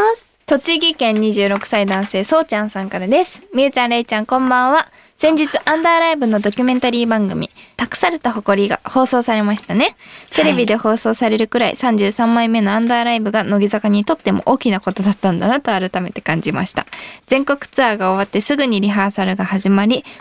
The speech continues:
Speaker 2: 本当に大変だったと思いますが、改めてドキュメンタリーを見て、あのアンダーライブの素晴らしさ、メンバーの努力、スタッフの方々のサポートなど、いろんなものを感じました。本当にありがとうございました。」おー、
Speaker 1: あら、
Speaker 2: 嬉しいですね。
Speaker 1: 嬉しいですね。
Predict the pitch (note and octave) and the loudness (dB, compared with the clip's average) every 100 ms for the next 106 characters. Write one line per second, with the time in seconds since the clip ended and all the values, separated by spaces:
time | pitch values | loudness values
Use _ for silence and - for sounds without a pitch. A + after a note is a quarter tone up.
0 | - C#4 C#4 C#4 C#4 C4+ B3 C4 B3 B3 | -2 0 2 0 0 0 0 0 0 0
1 | B3 G3+ F#3+ F#3+ A#3 B3+ B3 G3+ - - | -2 -4 0 2 2 2 0 -2 -4 -2
2 | A3 A#3 G#3+ G#3 G#3 G3+ G#3+ B3 C4 A3 | -2 0 0 -2 -2 0 2 2 2 2
3 | G3+ G#3 A3+ B3 - - - G#3 A3+ A#3+ | 2 2 2 0 -4 -6 0 2 4 2
4 | B3 B3 B3+ A#3+ G#3 G3+ G#3 A3 A3+ A#3 | 2 2 0 0 0 0 0 0 0 0
5 | - - - G3 G3 G3 G3 G3 A3 A#3 | -2 -6 -2 2 2 2 2 0 0 -2
6 | - - - - - A#3 A#3 A#3 A3 A3 | -2 -10 -12 -16 -2 -2 2 0 0 0
7 | G#3+ G#3 F#3 F#3 F#3+ G3+ - G#3+ G#3+ G3+ | -2 -2 -2 -2 -2 -4 -2 -2 2 2
8 | G#3 - - A#3+ C#4 C#4 D#4 D4+ - G#3 | 2 0 0 2 2 2 2 0 2 0
9 | F#3+ F#3+ G3 - - _ _ - A#3+ B3 | 0 -2 -2 -4 -6 _ _ -2 0 2
10 | B3 B3 C4+ C#4 A#3 G#3 C4 D4 E4+ - | 0 0 -2 -2 -2 -4 -2 -2 -2 -2
11 | - _ _ - G#3+ A3+ A3 G#3+ G3+ G3 | -4 _ _ -4 0 2 2 2 2 0
12 | G#3 G3+ A3 F3+ G#3+ G3+ G#3+ G#3+ G#3 G#3 | -2 0 -2 -2 -2 0 0 2 2 4
13 | G#3 G3+ G3 G3+ G3 G3+ G3 | 2 2 0 -2 -4 -4 -6